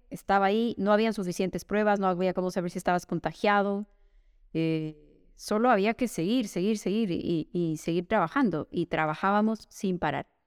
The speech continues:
con un equipo increíble.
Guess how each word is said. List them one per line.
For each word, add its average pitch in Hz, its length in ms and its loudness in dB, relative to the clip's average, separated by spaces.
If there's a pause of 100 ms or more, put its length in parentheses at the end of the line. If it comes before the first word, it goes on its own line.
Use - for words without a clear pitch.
(280)
con 190 160 0
un 208 160 2
equipo 214 580 -2 (320)
increíble. 175 640 0